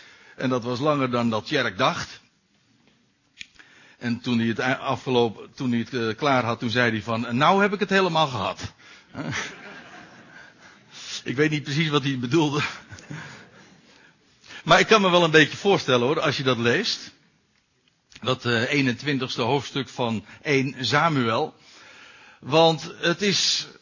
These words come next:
een hoofdstuk dat, als je dat aandachtig leest, ik weet niet hoe u hier zit en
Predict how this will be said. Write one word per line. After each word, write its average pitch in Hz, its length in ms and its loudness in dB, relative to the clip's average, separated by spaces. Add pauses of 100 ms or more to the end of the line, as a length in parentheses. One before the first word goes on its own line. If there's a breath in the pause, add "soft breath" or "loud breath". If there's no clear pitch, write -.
een 160 360 -4
hoofdstuk 208 640 2
dat, 180 160 0
als 139 200 -2
je 143 80 -4
dat 127 240 -2
aandachtig 131 600 -2
leest, 170 300 2
ik 139 100 -12
weet 143 160 -4
niet 139 180 -8
hoe 139 200 -2
u 143 260 0
hier 123 160 0
zit 156 300 -4
en 135 160 -2